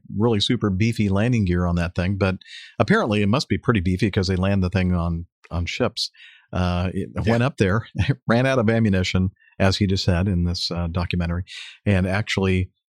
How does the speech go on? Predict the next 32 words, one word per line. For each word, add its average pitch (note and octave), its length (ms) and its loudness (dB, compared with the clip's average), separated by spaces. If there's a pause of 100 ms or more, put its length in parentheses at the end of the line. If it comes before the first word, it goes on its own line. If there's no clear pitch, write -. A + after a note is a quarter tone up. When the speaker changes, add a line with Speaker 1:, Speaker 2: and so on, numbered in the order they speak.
(140)
Speaker 1:
like, G2 180 0 (100)
bounced A#2+ 560 -2
the B2 80 4
landing B2 340 2
gear, F2+ 280 0
pounded A#2+ 440 2
it, G2+ 140 -2 (240)
the A2 200 0
bomber A2+ 420 2
from G2+ 220 2
above G2+ 400 0
with G#2 300 0
<laughs> - 520 -6
the G#2 60 -2
landing B2 320 0
gear, G2 200 0 (360)
and, G2+ 260 2 (520)
uh, A2+ 280 -2
knocked A2+ 320 -2
something B2 380 0
that A#2 80 0
was A2+ 100 0
important A2 500 0
to G2+ 300 2
keep A2 220 -2
the, G2+ 240 2
uh, F#2+ 100 2
bomber G2+ 340 2
flying, A2+ 440 2
and G2 160 2
it G#2 120 -4
crashed. - 520 -2